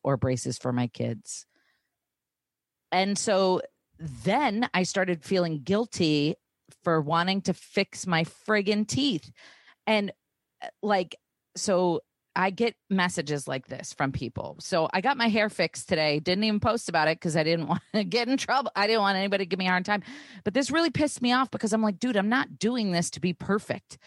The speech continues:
I could care less about being perfect. I'm doing it because I've worked really hard and now I can friggin' afford braces." And now that I can afford braces, I can get my bite aligned and I can work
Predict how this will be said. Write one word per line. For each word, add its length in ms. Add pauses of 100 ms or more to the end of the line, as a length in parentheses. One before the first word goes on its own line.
(220)
I 60
could 140
care 200
less 220
about 220
being 220
perfect. 720 (260)
I'm 160
doing 320
it 100
because 240
I've 120
worked 240
really 280
hard 240
and 120
now 120
I 80
can 180
friggin' 360
afford 400
braces." 680 (640)
And 160
now 160
that 80
I 100
can 120
afford 380
braces, 580 (240)
I 80
can 180
get 180
my 160 (120)
bite 360
aligned 640 (260)
and 140
I 80
can 240
work 300